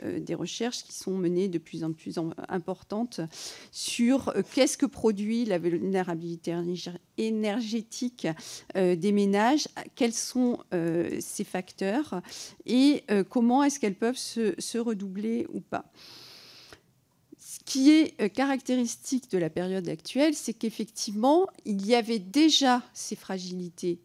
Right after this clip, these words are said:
énergétiques et qu'elles se redoublent d'un, d'une hausse des coûts de l'énergie en ce moment, une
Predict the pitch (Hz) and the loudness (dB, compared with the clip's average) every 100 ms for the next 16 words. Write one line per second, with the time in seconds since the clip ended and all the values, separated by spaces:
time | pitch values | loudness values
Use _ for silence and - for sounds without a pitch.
0 | - 170 156 151 160 160 277 294 - _ | -8 -6 -6 -8 -12 -6 -4 -4 -10 _
1 | _ - _ 233 220 214 208 - 202 165 | _ -20 _ -4 2 2 2 -4 -6 0
2 | 247 226 240 285 381 330 175 190 220 240 | 0 2 2 2 2 -2 -4 -2 0 -2
3 | 196 220 226 214 - 262 - - 196 - | -4 -2 -2 -2 -2 -2 -2 -6 -8 -8
4 | - 262 214 196 190 180 180 214 - 190 | -8 -6 -4 -2 -2 -2 -4 -10 -10 -10
5 | 196 - 180 175 220 269 - 196 | -10 -8 -6 -2 -2 -2 -2 -2